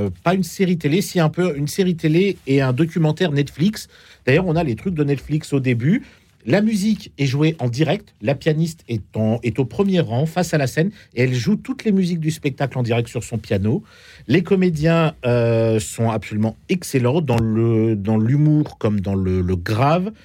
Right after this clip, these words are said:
Euh, on est vraiment captivé par ce, cette histoire du début à la fin. Quand on ne sait, on en, on n'en sait pas beaucoup sur cette histoire parce que elle est un peu passée à la trappe. Elle a quand même quatre ans de, elle a quand même quatre ans de, d'ancienneté. Mais la manière dont,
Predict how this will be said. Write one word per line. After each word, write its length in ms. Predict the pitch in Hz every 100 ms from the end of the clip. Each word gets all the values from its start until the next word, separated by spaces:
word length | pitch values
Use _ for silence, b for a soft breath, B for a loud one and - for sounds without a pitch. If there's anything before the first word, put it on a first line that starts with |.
| B B B B _ -
Euh, 140 | 110 107
on 160 | 113
est 60 | 107
vraiment 240 | 110 151
captivé 460 | 151 180 160 170 170
par 180 | 131 -
ce, 240 | - 117
cette 260 | 107 110 -
histoire 260 | - 127
du 120 | 95
début 260 | 92 123 120
à 40 |
la 100 | 110
fin. 160 | 107 196
Quand 240 | 139 123
on 40 | 127
ne 40 |
sait, 240 | 123 127 120 - _ -
on 120 | 127
en, 100 | 139 - -
on 80 |
n'en 100 | 143
sait 140 | 160 202
pas 140 | 226
beaucoup 280 | 190 175 185
sur 180 | - 147
cette 200 | 123 113
histoire 240 | 117 151
parce 160 | 107 -
que 80 | 104 - B B B
elle 100 | 110
est 40 |
un 100 | 143
peu 160 | 160 208
passée 260 | 175 160
à 40 | 127
la 120 | 104
trappe. 280 | - 247 -
Elle 100 | 107
a 80 | 92
quand 120 | 110
même 120 | 101
quatre 280 | 98 90 120
ans 40 |
de, 540 | 98 101 98 101 95 90
elle 100 | 101
a 60 | 101
quand 100 | 101
même 140 | 101
quatre 320 | 92 120 - 131
ans 80 |
de, 640 | 120 98 95 92 87 87 85 76 - -
d'ancienneté. 640 | 90 101 - 110 - 185 254 B B B B B
Mais 240 | 104 135 165
la 80 |
manière 360 | 127 147 170 175
dont, 260 | 123 127